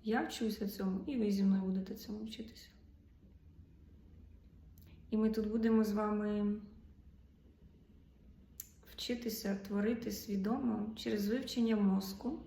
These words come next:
В кожного з нас складний мозок, у людини складний мозок. І якраз через мозок ми творимо так само.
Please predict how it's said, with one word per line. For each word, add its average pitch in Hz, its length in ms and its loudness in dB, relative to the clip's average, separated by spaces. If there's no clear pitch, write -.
В - 120 -14
кожного 202 400 4
з 196 80 0
нас 196 400 0
складний 214 420 2
мозок, 202 580 2
у 196 80 0
людини 208 360 2
складний 202 440 4
мозок. 196 460 4
І 233 80 2
якраз 208 540 0
через 196 240 2
мозок 214 400 0
ми 202 80 2
творимо 202 440 0
так - 120 -8
само. 202 320 -4